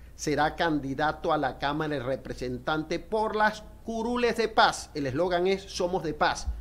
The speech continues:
¿Por qué este joven? Este joven es hijo de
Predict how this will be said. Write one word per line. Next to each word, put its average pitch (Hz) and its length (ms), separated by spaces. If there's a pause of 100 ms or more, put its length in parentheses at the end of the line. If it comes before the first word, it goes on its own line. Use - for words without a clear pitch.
(600)
¿Por 180 240
qué 226 120
este 226 200
joven? 165 340 (300)
Este 170 300
joven 190 400 (1200)
es 160 200
hijo 196 260
de 156 280